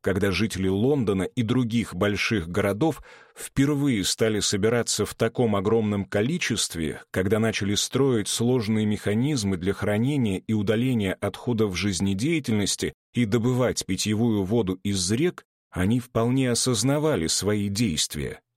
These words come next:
и за этими действиями стояла чёткая стратегия. Но они ничего не знали о том, как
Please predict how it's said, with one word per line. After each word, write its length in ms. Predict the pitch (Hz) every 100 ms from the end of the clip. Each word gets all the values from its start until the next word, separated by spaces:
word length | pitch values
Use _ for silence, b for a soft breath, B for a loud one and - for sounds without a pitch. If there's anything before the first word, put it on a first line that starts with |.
| 113
и 40 |
за 180 | 101 113
этими 400 | 110 - 90 90
действиями 640 | 90 147 143 - 160 156
стояла 580 | 139 - 104 98 117 117
чёткая 640 | 117 - 107 101 - 110
стратегия. 840 | 95 - 104 92 92 71 62 - - _ _ _ _ _
Но 380 | 76 82 80 80
они 300 | 98 92 98
ничего 540 | 98 98 92 123 110 107
не 100 | 120
знали 580 | 117 151 127 80 73 -
о 100 | 82 -
том, 260 | - 156 135 B B B -
как 400 | - 240 -